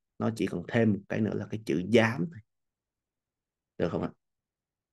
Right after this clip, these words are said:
Đa số mọi người không dám kinh doanh tại vì sao?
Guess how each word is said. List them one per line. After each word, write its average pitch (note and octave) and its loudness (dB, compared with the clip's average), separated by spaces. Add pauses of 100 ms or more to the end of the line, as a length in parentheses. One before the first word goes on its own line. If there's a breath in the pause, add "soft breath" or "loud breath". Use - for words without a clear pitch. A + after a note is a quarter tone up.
(1160)
Đa C#3+ 6
số D#3 6
mọi A2 6
người G#2 10
không C#3+ 4
dám C#3 6
kinh C3 6
doanh A#2+ 4
tại D#2+ -2
vì E2+ -2
sao? G2 -2